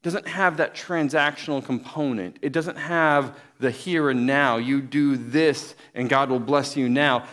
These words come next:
This one almost has more of a future sense. And it's usually associated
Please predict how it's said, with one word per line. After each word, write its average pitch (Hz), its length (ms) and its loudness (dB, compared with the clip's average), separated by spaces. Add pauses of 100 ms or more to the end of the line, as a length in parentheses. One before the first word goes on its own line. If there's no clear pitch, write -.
(120)
This 226 180 -2
one 294 100 0
almost 233 280 0
has 196 160 0
more 196 160 2
of 170 80 0
a 147 80 2
future 220 720 -2
sense. - 720 -10 (840)
And 151 120 -4
it's - 80 -8
usually 254 260 -2
associated 185 840 -2